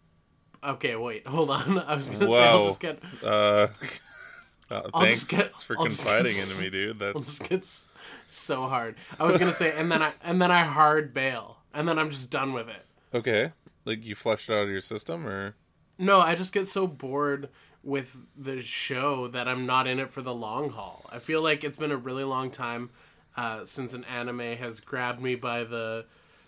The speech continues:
Speaker 1: the attention span and
Speaker 2: Mm.
Speaker 1: just m-, milked me until I completed the whole series.
Speaker 2: Has
Speaker 1: That's,
Speaker 2: been a
Speaker 1: I'm
Speaker 2: while
Speaker 1: s-
Speaker 2: since Keijo, hasn't it?
Speaker 1: Boob bum battle. That was a good one.
Speaker 2: <laughs>
Speaker 1: Um, yeah, no, and,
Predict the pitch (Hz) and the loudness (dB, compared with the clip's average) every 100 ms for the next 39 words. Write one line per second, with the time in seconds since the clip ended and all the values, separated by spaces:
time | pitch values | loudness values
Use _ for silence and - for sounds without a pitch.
0 | _ _ 120 110 110 131 120 127 123 - | _ _ -6 -6 -6 -8 -8 -8 -10 -8
1 | - 117 113 113 117 113 117 123 113 117 | -6 -4 -4 -6 -10 -10 -10 -10 -10 -12
2 | 113 117 - 127 117 120 123 - 127 120 | -12 -14 -16 -10 -8 -6 -8 -10 -8 -6
3 | 113 113 _ - - - 131 110 123 117 | -6 -8 _ -20 -20 -12 -10 -8 -4 0
4 | 120 113 113 113 113 - _ 127 _ - | 0 0 0 -2 -6 -14 _ -20 _ -14
5 | 120 - 127 120 113 107 117 117 110 - | -12 -6 -6 -4 -6 -6 -8 -8 -8 -8
6 | 113 104 104 - - _ _ _ - 101 | -10 -10 -10 -14 -20 _ _ _ -6 -4
7 | 135 101 98 95 92 90 101 95 - 104 | -2 -4 -2 0 0 -2 -8 -12 -10 -6
8 | 95 92 92 90 92 92 92 95 - - | -6 -4 -6 -4 -4 -6 -8 -10 -12 -4
9 | 139 139 127 113 113 107 110 117 131 123 | -4 -2 -6 -6 -8 -10 -8 -8 -8 -10
10 | 113 117 98 101 - _ 165 _ 170 - | -10 -10 -12 -12 -14 _ -14 _ -20 -20
11 | _ _ 127 123 127 120 - - - - | _ _ -4 -4 -4 -8 -14 -20 -20 -20
12 | - - - 175 208 165 185 165 151 151 | -20 -20 -6 2 4 6 4 4 2 0
13 | 147 | 0